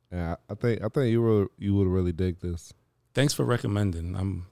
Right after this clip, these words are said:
Speaker 2: putting that on my list. But, um, like,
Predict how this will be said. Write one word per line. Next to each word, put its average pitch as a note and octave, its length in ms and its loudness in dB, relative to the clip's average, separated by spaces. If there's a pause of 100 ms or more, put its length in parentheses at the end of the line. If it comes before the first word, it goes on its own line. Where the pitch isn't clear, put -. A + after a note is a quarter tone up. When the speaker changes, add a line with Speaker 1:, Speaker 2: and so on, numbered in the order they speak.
Speaker 2:
putting A2 180 -4
that F#2+ 120 -2
on F#2 140 -2
my F2 80 -4
list. F2+ 520 -6 (1800)
But, A#2 140 0
um, F#2+ 220 -4 (320)
like, G#2+ 180 -4